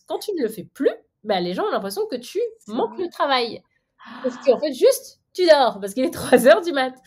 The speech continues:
Speaker 2: Ben ouais.
Speaker 1: Et en fait, du coup, bah, en fait, je me suis retrouvée complètement, en fait, je faisais des journées pratiquement de vingt-quatre heures, en fait,
Speaker 2: Ben
Speaker 1: complètement.
Speaker 2: oui, t'arrêtais jamais.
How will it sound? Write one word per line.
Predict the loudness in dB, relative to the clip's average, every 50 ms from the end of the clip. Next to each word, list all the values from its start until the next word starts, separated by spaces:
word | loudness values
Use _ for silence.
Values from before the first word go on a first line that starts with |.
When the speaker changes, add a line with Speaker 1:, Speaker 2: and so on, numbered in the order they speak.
| _ -12 -10
Speaker 2:
Ben | -8 -8 -6 -6
ouais. | -6 -6 -8 -4 4 6
Speaker 1:
Et | 8 10 10 8
en | 8 4 2
fait, | 0 -2 -2 -2 -4
du | -10 -12 -8
coup, | -6 0 2
bah, | 2
en | 2 2
fait, | 0 -2
je | -2
me | -6
suis | -8 -8 -12
retrouvée | -12 -8 -6 -6 -6
complètement, | -4 -6 -6 -6 -8 -8 -6 -6 -6 -6 -6 -8 -10 _ _ _ _ _ _ _
en | -14 -8
fait, | -6 -6 -6
je | -8 -12
faisais | -14 -10 -8 -8
des | -8 -6
journées | -6 -6 -6 -8 -8
pratiquement | -10 -12 -14 -14 -12 -12 -12
de | -12
vingt-quatre | -12 -16 -18 -20 -20 -14 _ -8
heures, | -8 -8
en | -8
fait, | -12 -16 -14
Speaker 2:
Ben | -12
Speaker 1:
complètement. | -12 -8 -6 -6 -6 -4
Speaker 2:
oui, | -6 -8 -4
t'arrêtais | -4 -2 -2 0 -2 -2 -2
jamais. | -2 -4 -4 -8 -12